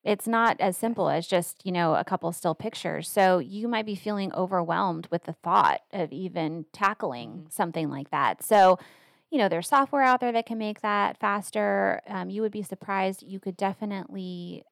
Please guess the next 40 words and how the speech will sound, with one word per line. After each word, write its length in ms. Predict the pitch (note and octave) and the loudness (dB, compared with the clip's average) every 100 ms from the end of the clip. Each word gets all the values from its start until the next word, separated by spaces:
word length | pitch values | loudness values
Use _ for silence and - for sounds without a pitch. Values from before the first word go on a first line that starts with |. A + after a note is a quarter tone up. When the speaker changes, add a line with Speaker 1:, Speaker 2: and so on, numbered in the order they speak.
| - | -14
Speaker 1:
hire 320 | - G3 G3 | 0 2 4
that 160 | F3+ | 2
out. 320 | D#3+ D#3+ C4+ C#4+ _ _ | 2 2 0 -2 _ _
Speaker 2:
Well, 260 | F#3 F#3 F3+ | 4 6 6
and 120 | F#3 | 2
I 80 | G#3 | -4
don't 160 | D#4+ F4 | -4 -6
know 140 | C#4 | -6
if 120 | A#3+ | -6
you 80 | G#3 | -8
know 160 | G#3 G3+ | -6 -4
this, 420 | - - - - _ _ _ | -4 -6 -12 -20 _ _ _
but 160 | D3+ - | 0 2
this, 260 | F3+ - | -6 -6
one 160 | G3+ A3+ | -6 -4
of 160 | C4 - | -6 -4
the 300 | G#3+ G3 F3+ - | -2 -2 -4 -4
benefits 560 | G3 F#3+ E3+ C#3 C3 - | -4 -2 0 0 -2 -8
of 180 | D#3 - | -8 -10
TikTok 540 | A3 - C#3+ C3 - _ _ _ _ _ | -14 -8 -4 -4 -6 _ _ _ _ _
is 380 | E3 D#3+ D#3 D3+ | -2 0 0 -4
you 180 | - E3+ | -10 -10
just 160 | E3+ - | -10 -8
take 240 | F3+ - | -10 -8
the 80 | D3 | -8
short 320 | - F#3 G3+ | -6 -6 -6
little 220 | A3 A3+ | -4 -6
videos 600 | G#3 G#3 A#3 A#3+ B3 B3+ B3 _ _ _ _ - | -6 -6 -6 -6 -8 -10 -14 _ _ _ _ -10
and 600 | F3+ E3+ D#3+ D#3 D3+ D3+ _ _ _ | -6 -4 -4 -4 -6 -10 _ _ _
put 180 | G3+ G3+ | -2 0
it 240 | G3 - _ | 0 -2 _
into 360 | - F3 F3 F3 | -12 -12 -10 -12
TikTok's 580 | - - - F3 - - | -12 -14 -10 -10 -10 -20
creator 500 | - F3+ F3+ F#3+ G3 | -12 -8 -6 -8 -10
thing. 360 | G#3 G#3+ A3 - | -10 -12 -14 -10
Speaker 1:
And 120 | G3+ F3 | -4 -4
it 140 | D3+ | 2
Speaker 2:
And 120 | G3+ | 4
Speaker 1:
kinda 80 | A3+ | 6
Speaker 2:
it 100 | B3 | 6